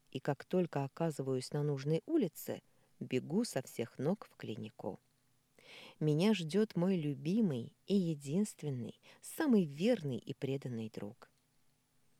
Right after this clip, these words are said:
"Мисс Фостер, вы рано!" С порога встречает меня полная афроамериканка в розовом сестринском платье. Она улыбается и подмигивает. "Впрочем, Роланд уже готов к выписке.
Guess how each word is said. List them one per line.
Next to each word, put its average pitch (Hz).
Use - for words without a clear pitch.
"Мисс 277
Фостер, 131
вы 311
рано!" 277
С -
порога 160
встречает -
меня 135
полная 185
афроамериканка 165
в 139
розовом 151
сестринском 170
платье. 110
Она 127
улыбается 120
и 139
подмигивает. -
"Впрочем, 381
Роланд 208
уже 147
готов 127
к -
выписке. 123